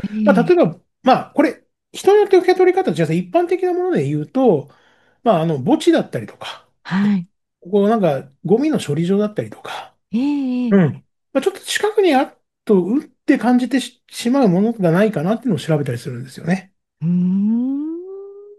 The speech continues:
Speaker 2: 逆にそういうね、工場とかあると、地下からね、土壌汚染がこうね、
Speaker 1: はい。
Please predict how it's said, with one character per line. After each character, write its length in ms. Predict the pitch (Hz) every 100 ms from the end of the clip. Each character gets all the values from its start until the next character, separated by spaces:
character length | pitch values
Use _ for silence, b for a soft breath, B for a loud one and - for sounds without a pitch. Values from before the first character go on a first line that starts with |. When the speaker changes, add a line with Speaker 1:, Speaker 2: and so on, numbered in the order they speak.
| - _ _
Speaker 2:
逆 240 | 208 277 359
に 60 |
そ 280 | 359 - 349
う 40 | 349
い 60 |
う 80 | 359
ね、 120 | 339
工 220 | - 349
場 140 | 381 453
と 120 | 427
か 100 | 202
あ 60 | 170
る 80 | 151
と、 160 | 143
地 140 | 135 -
下 140 | 339
か 120 | 349
ら 100 | 202
ね、 140 | 147 131
土 160 | 147
壌 180 | 185 339
汚 60 | 440
染 480 | 427 302 151 135 131
が 240 | 135 127
こ 300 | 123 143 135
う 40 | 135
ね、 80 |
Speaker 1:
は 60 | 180
い。 100 | 170